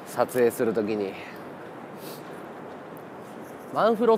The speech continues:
トだよね。マンフロットとかだよね。昨日使わせてもらったよ。ダンカン族の撮影で。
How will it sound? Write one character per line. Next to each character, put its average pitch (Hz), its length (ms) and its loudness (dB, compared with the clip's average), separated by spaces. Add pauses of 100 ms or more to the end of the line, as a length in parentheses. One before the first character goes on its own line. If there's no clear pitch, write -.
(140)
ト 117 100 2
だ 104 80 4
よ 90 100 2
ね。 113 80 -4 (300)
マ 147 140 6
ン 170 60 8
フ 175 120 4
ロ 170 100 10
ッ - 20 8
ト 123 160 4
と 104 80 2
か 98 80 4
だ 92 100 2
よ 85 80 0
ね。 80 60 -6 (1900)
昨 165 100 2
日 165 300 12 (140)
使 175 160 10
わ 170 100 12
せ - 80 0
て 175 60 2
も 160 100 6
ら 156 80 12
っ 151 60 6
た 143 140 4
よ。 92 160 6 (240)
ダ 139 140 6
ン 139 80 4
カ 139 140 6
ン 131 60 4
族 113 180 0
の 110 100 2
撮 113 240 2
影 107 180 4
で。 98 140 0